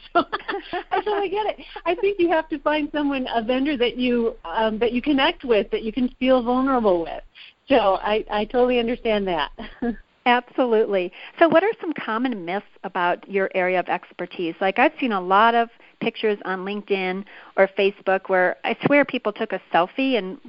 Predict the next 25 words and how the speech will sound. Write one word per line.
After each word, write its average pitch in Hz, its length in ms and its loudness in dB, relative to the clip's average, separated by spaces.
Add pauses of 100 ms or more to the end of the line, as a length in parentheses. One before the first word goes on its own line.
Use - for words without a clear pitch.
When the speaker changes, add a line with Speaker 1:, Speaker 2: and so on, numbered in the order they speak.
(220)
Speaker 2:
that's 196 240 2
what 202 120 -2
they 196 100 0
put 185 200 -2
out 214 220 4
there. 160 200 0
What 233 140 4
are 311 140 0
some 254 140 0
of 220 80 0
the 208 80 -4
myths 190 300 -2 (500)
in 190 120 -2
your 180 180 2
area? 156 480 0 (960)
Speaker 1:
Yeah, 302 380 8
well, 254 240 6
just 277 380 -4
like 285 300 -2
many 262 680 0
women 226 360 2
in 208 100 2
business 185 360 -2 (100)
here, 165 580 0
um, 202 440 0